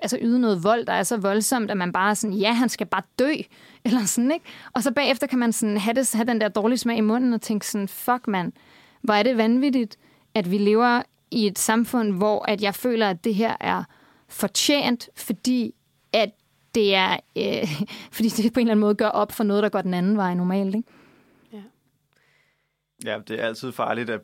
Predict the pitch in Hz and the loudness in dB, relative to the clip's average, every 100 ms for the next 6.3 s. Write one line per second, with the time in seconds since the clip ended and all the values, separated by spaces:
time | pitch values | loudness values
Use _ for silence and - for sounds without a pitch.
0 | _ - 117 120 113 113 110 120 113 117 | _ -14 -10 -6 -6 -6 -6 -8 -8 -6
1 | 110 107 104 104 101 98 - 117 - 127 | -4 -4 -4 -6 -6 -8 -10 -10 -6 -6
2 | 113 113 101 - 110 110 98 - 123 107 | -4 -6 -10 -18 -16 -16 -16 -14 -12 -8
3 | 117 120 120 214 - 392 427 - 214 226 | -6 -2 2 4 6 4 2 0 0 0
4 | 190 233 285 294 320 349 311 302 233 240 | 2 2 4 4 4 4 2 0 -2 -6
5 | 214 185 269 285 285 - - 226 247 - | -4 -6 -6 0 0 0 -2 -2 -4 -2
6 | 277 262 285 | 0 0 0